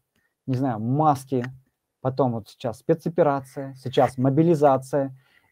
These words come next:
И это слово как, как ярлык, как клеймо, как слепок, как приговор, как штамп, которое, а, создаёт ощущение, что ничего больше в пространстве нет. Хотя прямо сейчас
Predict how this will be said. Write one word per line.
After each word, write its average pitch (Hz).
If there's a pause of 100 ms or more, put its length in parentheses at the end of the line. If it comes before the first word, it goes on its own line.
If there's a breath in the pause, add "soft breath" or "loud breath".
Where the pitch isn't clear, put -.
(100)
И -
это 151
слово 196
как, 135 (180)
как 156
ярлык, 165
как 131
клеймо, 165
как 135
слепок, 175 (160)
как 139
приговор, 156
как 131
штамп, 123 (800)
которое, 160 (200)
а, 143 (1120)
создаёт 170
ощущение, 170
что 147
ничего 208
больше 151
в -
пространстве 139
нет. 135 (840 soft breath)
Хотя 165
прямо 208
сейчас 120